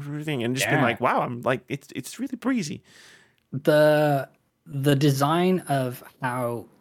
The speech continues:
Speaker 2: they, uh, you physically can't backtrack in this game.
Speaker 1: Mm-hmm.
Speaker 2: So you never spend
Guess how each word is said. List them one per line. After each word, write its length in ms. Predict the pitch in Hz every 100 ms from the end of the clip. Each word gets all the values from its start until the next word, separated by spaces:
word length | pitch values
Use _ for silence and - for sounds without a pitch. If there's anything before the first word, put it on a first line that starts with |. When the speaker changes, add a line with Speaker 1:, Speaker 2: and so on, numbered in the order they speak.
| _ 190
Speaker 2:
they, 840 | 135 127 127 120 117 113 113 - - _ _ _ _ _ _ _ _ _ _
uh, 400 | 120 113 113 113 - _ -
you 140 | 135
physically 420 | 131 147 180 147
can't 360 | 104 127 120 101
backtrack 460 | - - - 98 95
in 100 | 98
this 160 | 90
game. 280 | 123 95 110 - -
Speaker 1:
Mm-hmm. 300 | 131 127 107 113
Speaker 2:
So 140 | 131
you 200 | 120 127
never 680 | 127 135 143 147 135 127 127
spend 720 | - - - 135 120 117 113